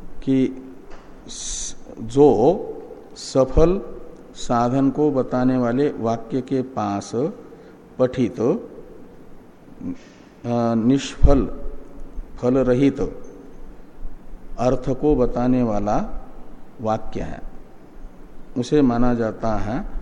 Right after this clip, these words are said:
सफल साधन को बताने वाले वाक्य का शेष।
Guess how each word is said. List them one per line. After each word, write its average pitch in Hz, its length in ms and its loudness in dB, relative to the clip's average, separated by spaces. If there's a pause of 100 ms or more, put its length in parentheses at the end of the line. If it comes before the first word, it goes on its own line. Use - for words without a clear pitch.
(480)
सफल 139 460 0
साधन 120 480 0
को 139 200 0
बताने 117 440 2
वाले 117 300 2
वाक्य 110 460 -4
का 127 220 -4
शेष। 98 500 -4